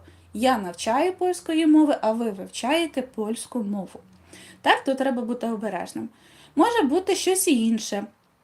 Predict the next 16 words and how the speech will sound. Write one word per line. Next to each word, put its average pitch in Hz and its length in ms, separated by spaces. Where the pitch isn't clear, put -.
Наприклад, 226 460
не 233 60
тільки 294 240
польська 226 540
мова, 226 260
а, 214 40
наприклад, - 420
математика. 196 760
Уча 415 340
математики, 226 1000
уча 381 380
ще 359 500
до 233 160
екзаміну, 208 800
наприклад, 202 500
також - 360